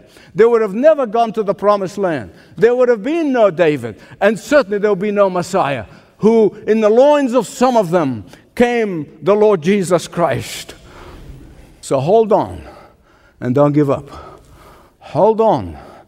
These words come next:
Don't ever give up. Are you coming to the end of your rope? Tie a knot. Tie a knot and wait for God. When you're tempted to give up, look up.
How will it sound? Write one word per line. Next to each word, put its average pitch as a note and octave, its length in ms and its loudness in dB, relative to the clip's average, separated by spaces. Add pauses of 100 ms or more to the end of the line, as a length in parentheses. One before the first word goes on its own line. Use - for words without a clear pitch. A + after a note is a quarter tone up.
(380)
Don't D3+ 180 2
ever D#3+ 300 2
give D3 180 0
up. B2 160 0 (1700)
Are D#3 60 -4
you D#3 140 2
coming G#3+ 300 0
to G3 120 0
the G3+ 120 2
end A3+ 140 0
of G#3 100 0
your G#3+ 140 0
rope? - 640 -4 (360)
Tie C#4 220 2
a C#4 80 2
knot. C#4+ 520 -4 (760)
Tie D#4+ 260 4
a D#4+ 60 2
knot D4+ 320 0
and F3 140 -4
wait G#3 180 2
for E3 120 -6
God. C3 280 -2 (920)
When A#3+ 180 2
you're A#3+ 180 2
tempted B3 460 0
to G#3+ 100 -4
give G#3+ 220 0
up, B3 240 0
look C4+ 240 0
up. - 560 -4